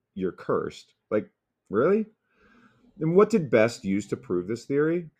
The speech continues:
Only one of the most irrefutable books of the, of the time, the Bible. In Best's whimsical interpretation of the book of Genesis,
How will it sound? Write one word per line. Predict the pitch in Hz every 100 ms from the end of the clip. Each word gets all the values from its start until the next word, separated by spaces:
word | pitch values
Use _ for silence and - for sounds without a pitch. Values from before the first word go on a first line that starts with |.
| _ -
Only | 131 120
one | 104 110
of | 101
the |
most | 98 101 98 - -
irrefutable | 117 104 - 113 95 92
books | 80 110 -
of | 80 78
the, | 85 - -
of | 98 -
the |
time, | - 127 135 92 104 _
the | -
Bible. | 110 143 147 69 - _ _ _ _ _ _ _ _ _ -
In | 117 113
Best's | 143 165 - - - -
whimsical | 78 95 143 135 151 165 165
interpretation | 135 123 113 110 117 - 87 82 87 82
of | 78
the | 69
book | 71 92 113
of | 92
Genesis, | 80 76 73 78 73